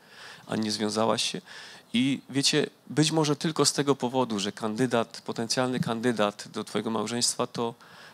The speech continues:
to była osoba, która jest niewierząca i nie, nie, nie podjęłaś tego decy-, te, te decyzje podjęłaś, podjęłeś,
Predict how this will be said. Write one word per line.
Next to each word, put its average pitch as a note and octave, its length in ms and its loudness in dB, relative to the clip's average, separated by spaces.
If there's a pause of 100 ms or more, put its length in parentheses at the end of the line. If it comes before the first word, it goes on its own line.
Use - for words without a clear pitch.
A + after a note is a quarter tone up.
to A2 100 -4
była A#2 180 2
osoba, A2+ 400 0
która - 180 -6
jest A2 100 -4
niewierząca A2 580 -2
i - 160 -10
nie, A2 340 -4 (880)
nie, A2 380 -2
nie A#2 100 -2
podjęłaś G#2+ 420 -2
tego A2 180 -6
decy-, G#2 300 -2
te, - 180 -4
te A2 140 -6
decyzje G#2+ 380 -2
podjęłaś, A2 520 -2
podjęłeś, A#2 600 2